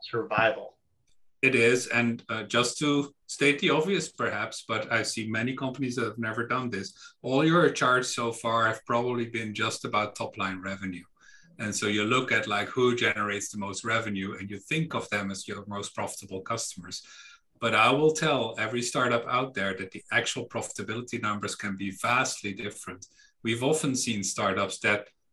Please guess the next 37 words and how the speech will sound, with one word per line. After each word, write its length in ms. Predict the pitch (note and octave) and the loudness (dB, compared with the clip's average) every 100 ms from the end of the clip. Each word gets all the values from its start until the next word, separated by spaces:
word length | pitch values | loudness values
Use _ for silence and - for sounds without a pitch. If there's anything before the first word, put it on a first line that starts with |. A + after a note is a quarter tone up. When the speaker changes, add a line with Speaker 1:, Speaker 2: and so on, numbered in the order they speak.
| _ _ - | _ _ -4
Speaker 2:
think 260 | B2+ A#2+ A2+ | 2 2 4
these 300 | A#2 C3 B2 | 6 6 6
are 140 | A2+ | 4
the 80 | G#2+ | 2
most 280 | G#2 G#2+ - | 0 -2 -4
important 500 | G#2+ G#2 G#2+ G#2+ G2+ | -6 -4 -4 -4 -4
customers. 580 | - A#2+ - A2+ F#2+ F#2+ | 0 0 0 -4 -4 -6
And 100 | G#2+ | -4
when 200 | G#2+ G#2 | -2 2
they 120 | G#2 | 2
actually 360 | G#2+ - - B2+ | 2 2 0 0
do 100 | A2+ | -2
the 80 | G#2 | -4
calculations, 880 | - G2 - F#2 F#2+ G#2 B2 C3 | -2 -4 -4 -4 -4 -4 -6 -8
because 320 | - A#2 A2 G#2 | -8 -4 -4 -4
of 100 | G#2 | -4
all 140 | G#2+ | -2
the 80 | A#2+ | -2
custom 460 | - B2 - C3+ | -2 -2 -2 -4
deals 360 | A#2+ A2+ A2+ A2+ | -2 0 0 -2
they 160 | A#2 A2+ | -2 -4
did 200 | A2 - | -4 -6
for 200 | G#2+ G2+ | -6 -4
them 320 | A2 A2 G#2 | -2 -2 -2
or 80 | G2 | -4
the 140 | G2+ | -4
extra 340 | A2 - - | -4 -4 -4
features 600 | A#2+ - G#2 - G#2 G2+ | -4 -4 -6 -4 -4 -2
or 80 | G#2 | -2
the 100 | G#2 | -2
little 220 | G#2 A#2 | -4 -4
shortcuts 640 | A#2+ - A2+ G#2 A#2+ A#2 - | -4 -4 -4 -6 -6 -6 -6
in 100 | G#2 | -4
their 160 | G#2 | -4
systems, 680 | G#2 - G#2 - G#2 F#2+ - - - - - | -4 -4 -6 -6 -6 -8 -10 -16 -20 -18 -4
these 200 | B2+ C3 | -2 0
customers 520 | B2+ A#2 - B2 A2+ | 0 -2 -2 -4 -4